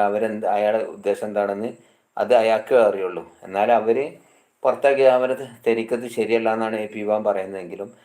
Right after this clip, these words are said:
ഇയാൾ എന്ത് ചെയ്യുന്നില്ല, എ പിനെ പോലും വലിയ സുൽത്താനുൽ ഉലമ എന്നൊക്കെ പറഞ്ഞാണ് ഇയാൾ ഇപ്പം പുകഴ്ത്തുന്നത്. എന്നാൽ ഈ കുരുവട്ടൂരി നൗസാദിന് അതൊരിക്കലും വലിച്ചിട്ടില്ല. കാരണം എന്താണെന്ന് വെച്ചാൽ ആദ്യം അങ്ങനെ തന്നെ ഇനി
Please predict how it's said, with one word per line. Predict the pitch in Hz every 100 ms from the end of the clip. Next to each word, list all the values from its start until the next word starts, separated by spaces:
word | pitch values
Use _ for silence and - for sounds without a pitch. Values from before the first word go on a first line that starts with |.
| _ _
ഇയാൾ | 104 113 139
എന്ത് | 147 117 117 110 98
ചെയ്യുന്നില്ല, | 87 104 104 101 90 92 90 90
എ | 92
പിനെ | 92 101 98
പോലും | 95 95 98 90
വലിയ | 87 95 98 - _ _ _ _ -
സുൽത്താനുൽ | 101 - 113 117 117
ഉലമ | 113 113 117
എന്നൊക്കെ | 113 113
പറഞ്ഞാണ് | 107 98 101 98
ഇയാൾ | 101 98 98
ഇപ്പം | 101 - 101 101 - _
പുകഴ്ത്തുന്നത്. | - 101 101 101 95 85 - _ _ _ _ _ _ _
എന്നാൽ | 87 95 101 107
ഈ | 110
കുരുവട്ടൂരി | - 98 98 95 107 107
നൗസാദിന് | 107 107 - 107 107 117 120 147 - _ -
അതൊരിക്കലും | 98 107 98 - 113
വലിച്ചിട്ടില്ല. | 113 90 - 101 95
കാരണം | 95 92 98
എന്താണെന്ന് | 101 101
വെച്ചാൽ | - 95 101 117 117 _ _ _ -
ആദ്യം | 90 98 110 143 -
അങ്ങനെ | 123 123
തന്നെ | 131 127
ഇനി | 120 120